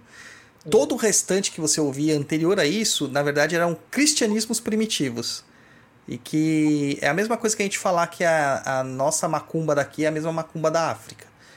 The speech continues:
Speaker 2: Tá? São
Speaker 1: A,
Speaker 2: coisas
Speaker 1: a
Speaker 2: que parecem, mas não são iguais.
Speaker 1: A diferença do, do, do São Tomás de Aquino pro Santo Agostinho é que o Santo Agostinho, ele era platônico.
Speaker 2: Sim.
Speaker 1: E o São Tomás, e o São Tomás de Aquino era aristotélico.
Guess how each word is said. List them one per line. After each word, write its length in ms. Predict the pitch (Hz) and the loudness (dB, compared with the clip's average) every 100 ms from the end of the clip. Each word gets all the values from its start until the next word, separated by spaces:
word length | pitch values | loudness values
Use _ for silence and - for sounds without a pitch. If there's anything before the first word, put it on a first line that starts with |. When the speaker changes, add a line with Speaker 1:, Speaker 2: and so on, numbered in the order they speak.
| - - | -20 -6
Speaker 2:
Tá? 120 | 131 | -4
São 180 | - 147 - | -2 -6 -2
Speaker 1:
A, 40 | 151 | 0
Speaker 2:
coisas 240 | 147 196 | 2 2
Speaker 1:
a 20 | |
Speaker 2:
que 120 | - | 0
parecem, 540 | 151 165 170 170 175 190 | -2 2 4 4 2 -2
mas 140 | 180 | -2
não 80 | 196 | -2
são 160 | - 190 | -2 -4
iguais. 580 | 180 113 104 - - - - | -4 -6 -6 -14 -16 -20 -4
Speaker 1:
A 60 | 170 | -2
diferença 680 | 190 220 214 196 269 269 196 | -2 2 2 4 2 0 -2
do, 320 | 180 175 151 | 0 -2 -2
do, 480 | 165 160 151 139 135 - - - | -6 -4 0 0 -2 -10 -16 -10
do 260 | 147 135 | -8 -8
São 220 | - 156 | -8 -8
Tomás 340 | 151 151 147 139 | -4 -2 -2 -4
de 80 | 139 | -6
Aquino 320 | - 127 120 - | -8 -16 -16 -20
pro 100 | 127 | -20
Santo 260 | - 131 123 | -16 -14 -14
Agostinho 500 | 117 - - 220 120 _ _ _ | -16 -10 -4 -4 -4 _ _ _
é 80 | 170 | -4
que 100 | 170 | -2
o 40 | 196 | -2
Santo 260 | 180 170 | -2 -2
Agostinho, 500 | 170 170 - 233 247 | -2 -4 -4 -2 2
ele 160 | 190 208 | 2 2
era 160 | 160 | 2
platônico. 600 | 196 208 240 - 156 123 - _ _ _ _ _ _ _ _ _ _ _ - | 0 -2 -4 -2 -4 -4 -14 _ _ _ _ _ _ _ _ _ _ _ -8
Speaker 2:
Sim. 200 | 170 202 | -2 0
Speaker 1:
E 40 | |
o 40 | 247 | 0
São 180 | 240 | 0
Tomás, 340 | 208 185 185 202 | 0 2 2 0
e 80 | 202 | -2
o 40 | |
São 160 | 196 240 | 0 0
Tomás 260 | 226 196 | 2 2
de 60 | 196 | 2
Aquino 380 | 202 214 233 226 | 0 0 2 2
era 240 | 208 233 - _ 226 | 2 0 -6 _ -2
aristotélico. 720 | 233 202 - 508 170 117 | -2 -2 -4 -4 -6 -6